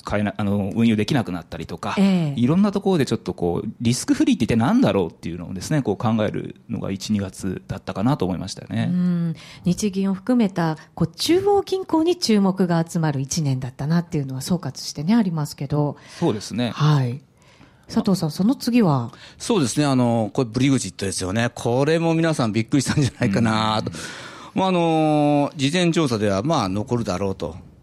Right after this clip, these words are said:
Speaker 3: まあ、それがなんていうんですかね。<laughs> あの、英国民の良-、良心というわけじゃないですけど、
Speaker 2: はい。
Speaker 3: まあ、残ることが良心だみたいな雰囲気になったところでいきなりですからね。あの、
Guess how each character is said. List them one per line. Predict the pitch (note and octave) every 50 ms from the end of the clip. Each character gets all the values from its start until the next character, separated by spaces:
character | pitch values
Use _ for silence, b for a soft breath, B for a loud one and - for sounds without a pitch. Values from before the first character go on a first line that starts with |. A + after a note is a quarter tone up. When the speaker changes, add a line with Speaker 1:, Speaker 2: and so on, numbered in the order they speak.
| b b b -
Speaker 3:
ま | - E3
あ、 |
そ | - F3
れ | F3 F3+ F3+
が | F#3
な | E3+ F3+ G3+
ん | G#3
て | - -
い |
う | G#2
ん |
で | F2+
す | E2+ -
か | - B2+
ね。 | C#3+ C#3+ A#2+ G2
<laughs> | G#2+
あ | B2 G2+ -
の、 | B2+ A2 - -
英 | - F3
国 | F#3+ B3 A3+ G#3
民 | D#3+ B2+
の | A2+
良-、 | C#3 G3+ A3+ - E3+
良 | G#3 C#4+ D4 A3+
心 | - - B2 A2
と | - A2
い | A#2
う | B2
わ | A#2+
け | B2
じ | G#2+
ゃ | G#2
な | A2+
い | G#2+
で | G2
す | F2+
け | - -
ど、 | C#3+ C3 G#2
Speaker 2:
は | - G3 G3 A3 G3 F#3 F3+
い。 | E3+ D#3+
Speaker 3:
ま | D3 G3+
あ、 |
残 | F#3+ G#3+ A#3+ C4 F#4 F4+
る | D#4 C4
こ | C4+ C4
と | D#4+
が | B3 D#3
良 | D#3+ F3 E3+
心 | - C#3+ C3
だ | C3 C#3
み | C3
た | A#2+ A#2+
い |
な | G#2+ G2+
雰 | G#2 B2+ C#3+
囲 | C#3
気 | C3 A#2+
に | A2 G#2+
な | B2 C3+
っ | -
た | - G#2+ F#2+
と | - B2
こ | C#3 D3
ろ | C#3
で | A#2 G#2 F#2 - F3
い | C#3+
き | - E3+
な | E3 E3 D#3
り | C#3 G#2
で | F2+
す | - -
か | - E2+
ら | D#2+
ね。 | F2+ A2+ A#2+ G#2+ E2 - -
あ | G#2 G2+ G#2
の、 | G2+ G2 F#2+ F#2 F#2 F2+ F2+